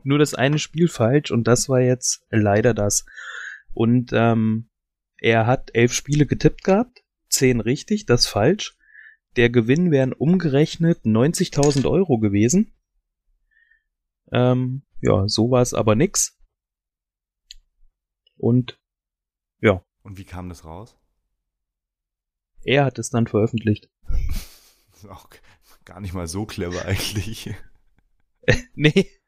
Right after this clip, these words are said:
Speaker 2: Hey, ich muss euch eine lustige Geschichte erzählen. Ich hab auf mein eigenes Spiel
Speaker 1: Mhm.
Speaker 2: gewettet, aber ich hab nicht gewonnen. Ha, ha. <laughs>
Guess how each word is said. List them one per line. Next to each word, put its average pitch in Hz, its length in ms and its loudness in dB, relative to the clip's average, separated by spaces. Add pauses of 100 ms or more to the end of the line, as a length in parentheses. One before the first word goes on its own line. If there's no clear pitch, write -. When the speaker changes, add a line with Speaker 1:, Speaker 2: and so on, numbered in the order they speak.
(280)
Speaker 2:
Hey, 156 160 -4
ich 180 80 -2
muss 135 100 -2
euch 135 80 0
eine 123 100 -2
lustige 131 340 -4
Geschichte 165 340 -6
erzählen. 90 320 -6
Ich 92 100 -10
hab 123 80 -12
auf 123 140 -10
mein 104 120 -12
eigenes 117 300 -10
Spiel 127 160 2
Speaker 1:
Mhm. 143 60 2
Speaker 2:
gewettet, 87 400 -6
aber 87 120 -6
ich 95 40 -4
hab 101 120 -8
nicht 101 160 -10
gewonnen. 95 460 -10
Ha, 101 240 -12
ha. 104 640 -6
<laughs> - 60 -20